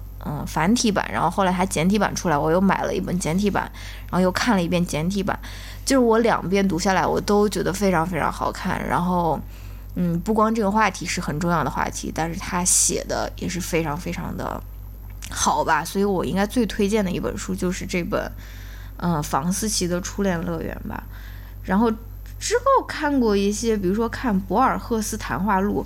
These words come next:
当时我看的时候也觉得非常喜欢，因为，嗯，首先非常好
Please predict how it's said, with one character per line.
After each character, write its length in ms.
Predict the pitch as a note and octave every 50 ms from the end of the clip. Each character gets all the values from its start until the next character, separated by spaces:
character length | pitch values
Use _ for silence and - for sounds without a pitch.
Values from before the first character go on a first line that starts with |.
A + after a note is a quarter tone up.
| - - - -
当 140 | A#3 B3 B3+
时 80 | C#4
我 120 | B3+ F3 -
看 220 | - - G#3 G#3
的 80 | F#3+ F#3+
时 100 | - F3
候 80 | D#3+
也 80 | - -
觉 140 | - - -
得 80 | -
非 180 | F#3 - - F3
常 160 | E3 C#3 D#3
喜 200 | F3+ - - -
欢， 200 | - - - - -
因 140 | G3+ G3+ G#3
为， 260 | G#3 G#3 G3+ G3 G3+ G3+ - - - - - - - -
嗯， 280 | - F3+ F3+ F3 E3 E3+
首 200 | F3+ - G3 F3
先 120 | F3+ G3+
非 140 | A#3 - C#4
常 180 | C#4 B3+ B3+ C4
好 280 | B3+ - E3+ D3 -